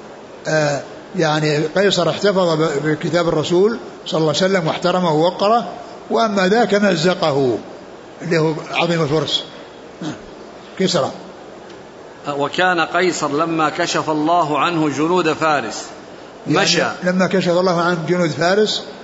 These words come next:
Speaker 1: الذين، يعني، غلبوا أمام، أمام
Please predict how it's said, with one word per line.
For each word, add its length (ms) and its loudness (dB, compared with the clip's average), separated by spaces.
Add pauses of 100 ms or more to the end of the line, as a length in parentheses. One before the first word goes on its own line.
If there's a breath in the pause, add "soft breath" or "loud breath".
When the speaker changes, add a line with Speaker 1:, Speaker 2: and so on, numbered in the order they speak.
(200)
Speaker 1:
الذين، 320 2 (380)
يعني، 580 2
غلبوا 480 2 (240)
أمام، 300 0 (400)
أمام 260 -2